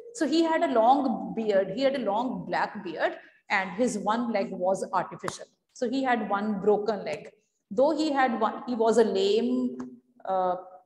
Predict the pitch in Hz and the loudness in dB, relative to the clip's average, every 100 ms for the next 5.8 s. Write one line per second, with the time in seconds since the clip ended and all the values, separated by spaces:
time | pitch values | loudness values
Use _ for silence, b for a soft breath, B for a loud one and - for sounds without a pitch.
0 | 196 185 190 196 220 196 208 190 170 - | -16 -8 -6 -2 -4 -4 -6 -4 -4 -4
1 | 175 170 175 180 185 190 208 208 208 190 | -4 -2 -2 2 2 6 6 6 4 2
2 | 220 220 214 214 196 190 185 202 214 208 | 2 0 0 0 0 2 2 2 0 0
3 | 196 185 185 208 277 - - _ _ _ | 0 -2 -4 -4 -6 -8 -18 _ _ _
4 | _ - 220 254 - - 226 196 196 190 | _ -4 0 0 0 -10 -4 0 0 -2
5 | 196 208 - 185 202 - 214 190 | -2 -2 -2 -2 -2 -4 -8 -8